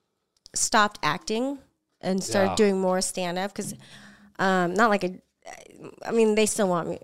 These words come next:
Speaker 1: I, I, I turned down a lot of auditions just because it gives me anxiety.
Speaker 2: Yeah,
Speaker 1: It gives me a lot of
Speaker 2: auditioning is
Speaker 1: anxiety.
Speaker 2: very hard.
Speaker 1: Gives me a
Speaker 2: Very
Speaker 1: lot of
Speaker 2: hard.
Speaker 1: anxiety. It puts
Speaker 2: Yeah.
Speaker 1: me back. You know, I've always had anxiety when I was, like, a child,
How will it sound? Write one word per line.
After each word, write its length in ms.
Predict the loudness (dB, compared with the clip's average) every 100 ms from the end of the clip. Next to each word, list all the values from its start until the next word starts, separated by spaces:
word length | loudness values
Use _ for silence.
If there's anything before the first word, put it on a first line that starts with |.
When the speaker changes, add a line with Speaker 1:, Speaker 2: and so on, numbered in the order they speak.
| -8
Speaker 1:
I, 180 | -6 -4
I, 260 | -4 2 2
I 40 |
turned 240 | 2 2 2
down 140 | 2
a 40 | 0
lot 160 | -2
of 60 | -4
auditions 480 | -6 -6 -8 -8 -8
just 160 | -8
because 400 | -6 -4 -4 -6
it 60 | -2
gives 160 | 0 2
me 60 |
anxiety. 580 | 0 0 -2 -2 -4 -8 -12 -20 -2
Speaker 2:
Yeah, 260 | 4 6
Speaker 1:
It 20 | 6
gives 120 | 6
me 40 |
a 40 | 6 6
lot 0 |
of 120 | 6
Speaker 2:
auditioning 260 | 8 8 8 6
is 100 | 6
Speaker 1:
anxiety. 380 | 6 6 6 4
Speaker 2:
very 340 | 6 6 6 4
hard. 440 | 2 2 0 -4 -10 -20 -6
Speaker 1:
Gives 140 | 0
me 60 | 6
a 40 | 8
Speaker 2:
Very 60 |
Speaker 1:
lot 200 | 8 8
of 40 | 6
Speaker 2:
hard. 60 |
Speaker 1:
anxiety. 580 | 4 6 8 8 6 6
It 80 | 6
puts 160 | 4 4
Speaker 2:
Yeah. 60 |
Speaker 1:
me 40 | 4
back. 320 | 6 4 2
You 100 | -2
know, 120 | 2
I've 220 | 2 2 4
always 360 | 8 8 8 4
had 260 | 0 0
anxiety 640 | 0 2 4 4 4 2 0
when 160 | -2
I 80 | -2
was, 80 | -4
like, 160 | -6 -8
a 60 |
child, 640 | -6 -4 -2 -2 0 0